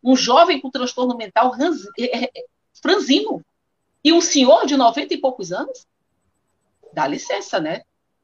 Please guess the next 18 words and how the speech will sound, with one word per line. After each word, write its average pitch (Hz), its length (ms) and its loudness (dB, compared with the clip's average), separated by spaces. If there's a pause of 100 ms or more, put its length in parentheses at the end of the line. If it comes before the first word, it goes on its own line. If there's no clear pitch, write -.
(140)
Dá 160 100 0
licença, 392 480 0
Jefferson. - 420 -14 (100)
Aonde 240 380 4
é 277 120 6
que, - 120 -10 (180)
que, - 160 -10
que 392 140 -6
tá, 285 120 2
o - 160 -8
que - 180 -6
que - 80 -16
tá 571 100 0
precisando 254 600 -2
pra, 220 380 4
pra 214 180 0
que 220 120 -8
isso, 196 200 -8